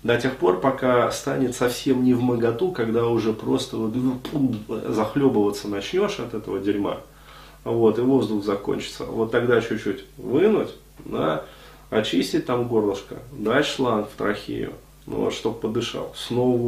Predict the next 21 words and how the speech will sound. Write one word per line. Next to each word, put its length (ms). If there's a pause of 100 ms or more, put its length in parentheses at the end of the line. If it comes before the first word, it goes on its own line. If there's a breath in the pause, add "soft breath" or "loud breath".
утопить 400
в 100
дерьме. 440 (760 loud breath)
Ну, 400
вот, 340
и 60
таким 360
образом, 460
как 160
говорится, 640
пока 300
не 120
появится 560
импульс 520
из 140
этого 260
дерьма 560
вы-, 320
э, 500
ну, 280
вылезти. 580